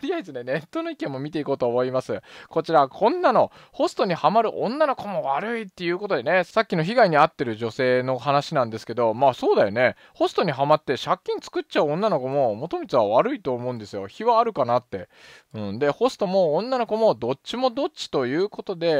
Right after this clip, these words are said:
まあ、確かに犯罪で、としてアウトってなるのは、えー、ホスト、斡旋したホストだと思いますけど、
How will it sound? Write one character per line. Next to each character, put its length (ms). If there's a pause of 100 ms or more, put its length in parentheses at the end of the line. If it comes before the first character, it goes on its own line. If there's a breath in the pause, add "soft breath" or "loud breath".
ま 120
あ、 20
確 220
か 60
に 120
犯 260
罪 300
で、 200 (240 soft breath)
と 120
し 80
て 100
ア 140
ウ 100
ト 140
っ 40
て 120
な 120
る 140
の 120
は、 340
え 100
ー、 60
ホ 180
ス 80
ト、 260
斡 100
旋 240
し 40
た 80
ホ 160
ス 100
ト 120
だ 120
と 160
思 220
い 80
ま 180
す 120
け 100
ど、 300